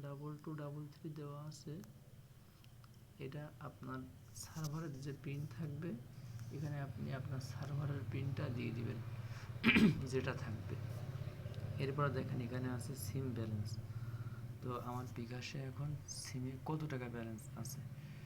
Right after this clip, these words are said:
সেটা আগে দেখতে হবে। তো <clears throat> আমার বিকাশে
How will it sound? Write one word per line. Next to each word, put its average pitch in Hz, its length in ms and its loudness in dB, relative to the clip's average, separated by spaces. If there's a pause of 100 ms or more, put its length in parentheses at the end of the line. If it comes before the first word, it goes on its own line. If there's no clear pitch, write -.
(480)
সেটা 131 280 -2
আগে 113 140 0
দেখতে 110 400 -4
হবে। 107 240 -2 (1400)
তো - 100 -8 (400)
<clears throat> - 1200 8
আমার 131 180 2
বিকাশে 117 500 -6